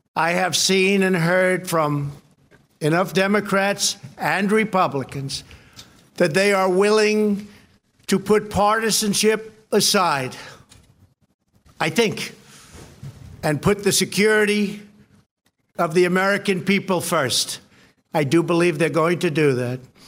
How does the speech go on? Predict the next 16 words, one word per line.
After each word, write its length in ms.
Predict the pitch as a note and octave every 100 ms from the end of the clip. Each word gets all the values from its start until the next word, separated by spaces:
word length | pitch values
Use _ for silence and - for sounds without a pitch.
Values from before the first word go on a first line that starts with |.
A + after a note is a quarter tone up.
| - - _ _ - -
They 140 | F3
have 140 | F#3+ D3+
said 360 | - G#3+ G3
they 200 | G#3 G#3
are 560 | G3+ G3 F#3+ F#3+ E3+ - - _ _
for 240 | - G3+
complete 640 | G3+ G3 D3+ G3 A#3 A#3 A3
border 280 | A3 A#3
security, 840 | A3 A3+ - A3 G#3 G3+ G3+ G3+ G3+ - - _ _ _ _ _
and 160 | F3 E3+
they 120 | G3+
have 180 | G3 F#3+
finally 800 | G#3+ G#3 G#3 G#3 G#3 G3+ G3 F3+ C#3+ - - _ _ _ -
and 220 | E3+ C#3
fully 300 | A#3 B3+ A#3
acknowledged 880 | G3 F3 F3+ F3+ F3+ E3 - -